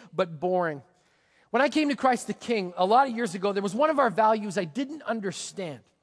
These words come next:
And because I didn't understand it, I do what a lot of, I did what a lot of people do,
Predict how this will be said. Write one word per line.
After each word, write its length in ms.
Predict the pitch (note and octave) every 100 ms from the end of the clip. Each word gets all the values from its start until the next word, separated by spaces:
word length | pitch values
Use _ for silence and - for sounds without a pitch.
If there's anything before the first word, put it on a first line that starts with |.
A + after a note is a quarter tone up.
| _ _ _ _ -
And 120 | G#3
because 320 | G#3+ D#4 D#4+
I 80 | E4
didn't 260 | D4+ C#4+ C#4
understand 800 | B3+ G3 - - - B3 B3+ A3
it, 80 | G3
I 140 | G#3
do 220 | F#3 C4
what 100 | D4
a 60 | C4
lot 240 | A3 B3
of, 80 | B3 -
I 80 | F#3+
did 180 | G3+ D#4
what 100 | C#4
a 20 |
lot 160 | B3 A#3+
of 80 |
people 260 | - A#3 F#3
do, 260 | D#3+ G#3+